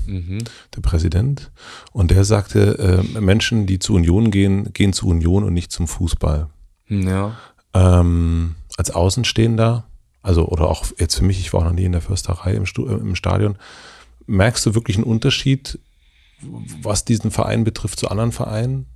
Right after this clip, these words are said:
Speaker 2: Also
Speaker 1: Ja, er ist schon sehr besonders. Also er ist wirklich sehr besonders. Äh, ist ein magischer Ort, wo Fußball noch so ein bisschen in, in seiner Reinheit zelebriert wird,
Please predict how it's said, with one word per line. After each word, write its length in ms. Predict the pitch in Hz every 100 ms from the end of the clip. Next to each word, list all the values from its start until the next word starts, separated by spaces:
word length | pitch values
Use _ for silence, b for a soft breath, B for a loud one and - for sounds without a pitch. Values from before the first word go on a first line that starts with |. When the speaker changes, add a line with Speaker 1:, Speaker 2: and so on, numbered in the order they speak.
| - -
Speaker 2:
Also 240 | 101 98
Speaker 1:
Ja, 280 | 85 82 87
er 140 | 104
ist 100 | 104
schon 240 | - 104 104
sehr 160 | 101
besonders. 680 | 98 87 90 95 92 87 - _ _
Also 280 | 92 92
er 40 | 95
ist 260 | 95 92
wirklich 260 | 101 95 95
sehr 160 | - 92
besonders. 600 | 95 92 95 95 92 -
Äh, 300 | 87 90 87
ist 120 | -
ein 100 | 95
magischer 440 | 92 101 101 -
Ort, 400 | 73 98 110 - _ _
wo 440 | 98 101 95 95 92 b b b _
Fußball 440 | - 113 - 107
noch 140 | 107
so 140 | 101 104
ein 80 | 98
bisschen 580 | 104 - 101 98 90 _ _
in, 240 | 98 95 -
in 160 | 98
seiner 260 | 95 95 95
Reinheit 520 | 92 95 104 92 90
zelebriert 640 | - 90 90 95 95 92
wird, 260 | 87 90 90